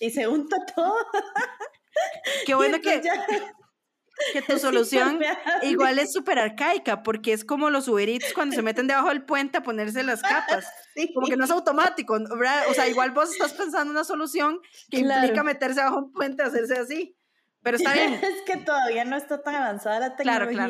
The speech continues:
Speaker 2: claro.
Speaker 1: y eso es más, eso es más natural. Pero
Speaker 2: Ya.
Speaker 1: sí, claro, si, si fuera futurista y pudiera pedir el, el deseo, ay, mae, ahora hablamos sobre los deseos, pero bueno,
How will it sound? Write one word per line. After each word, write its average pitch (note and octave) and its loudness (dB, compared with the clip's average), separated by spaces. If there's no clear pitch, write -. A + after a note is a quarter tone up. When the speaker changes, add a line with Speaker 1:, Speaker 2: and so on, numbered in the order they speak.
Speaker 2:
claro. B3 -2
Speaker 1:
y A3 0
eso G#3 -2
es A#3+ -2
más, A#3 -4
eso G#3 -8
es - -12
más G#3+ -8
natural. G3 -4
Pero A3 -2
Speaker 2:
Ya. F3 -2
Speaker 1:
sí, A#3 -10
claro, A3 -2
si, G3 -10
si A#3 -6
fuera A3+ -2
futurista C#4+ -8
y G#3 -4
pudiera F#3+ -6
pedir A#3+ -4
el, G#3+ -4
el G3 -2
deseo, A3 -2
ay, G3+ -12
mae, F#3+ -6
ahora F3+ -2
hablamos G#3 -6
sobre G#3+ -4
los E3+ -8
deseos, F3 -6
pero F#3 -2
bueno, F#3+ -6